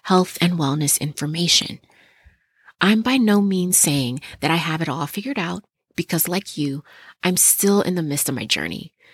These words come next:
So I hope that through this podcast, we can continue to learn, grow, and bloom together. Now I have a couple of journal prompts for you to use for self-reflection.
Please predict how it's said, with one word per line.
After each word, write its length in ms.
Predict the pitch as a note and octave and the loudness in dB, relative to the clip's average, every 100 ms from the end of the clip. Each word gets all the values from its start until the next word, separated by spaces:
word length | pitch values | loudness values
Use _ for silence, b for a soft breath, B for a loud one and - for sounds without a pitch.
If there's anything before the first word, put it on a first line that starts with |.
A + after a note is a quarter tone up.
| b b b _ | b b b _
So 220 | - F3+ | 0 2
I 100 | E3+ | 0
hope 380 | E3+ F3+ G3 - | -2 -4 -6 -4
that 200 | D3+ - | -6 -4
through 180 | - G3+ | -2 -2
this 200 | A#3+ B3+ | 0 -2
podcast, 800 | - C4 B3 - D#2+ D2 - - b b b b b b _ | -4 -6 -8 -6 -4 0 2 0 b b b b b b _
we 120 | F3+ | -4
can 200 | G3+ A#3+ | 0 -2
continue 600 | A#3 B3 - G3+ F#3+ F#3+ G3 | 0 -2 0 -2 -2 -4 -2
to 140 | F3+ | -4
learn, 500 | E3+ E3 E3 E3+ F3 - | -2 0 2 2 -2 -8
grow, 460 | C3+ D3+ C#3+ C#3+ C3+ - | -8 -6 -4 -4 -4 -6
and 180 | E3 | -6
bloom 320 | D3 C3+ B2 C3+ | -6 -4 -4 -6
together. 540 | - - F#2 - - _ _ - _ B B B B B B B _ _ _ _ _ _ _ _ | -4 -4 -4 -6 -10 _ _ -20 _ B B B B B B B _ _ _ _ _ _ _ _
Now 300 | F3 F#3 A3+ - | 0 2 4 2
I 60 | A3+ | 2
have 280 | - A3+ A#3+ | 2 0 0
a 60 | |
couple 420 | - F#3+ - G3+ | -2 -4 -2 -4
of 100 | G3+ | -4
journal 300 | F#3+ D#3+ C3+ | -2 0 -2
prompts 460 | C#3 - D#3+ - - | -6 -8 -6 -4 -2
for 100 | E3 | -2
you 240 | D3 G2 | -4 -4
to 60 | D3 | -6
use 480 | C#3+ G2+ A2 A#2 - B B | -4 -4 -4 -2 -4 B B
for 60 | F#3+ | 2
self-reflection. 840 | G3 F#3 G#3 D4 C#4+ - A#2+ D3+ | 2 0 -2 -4 0 0 0 -8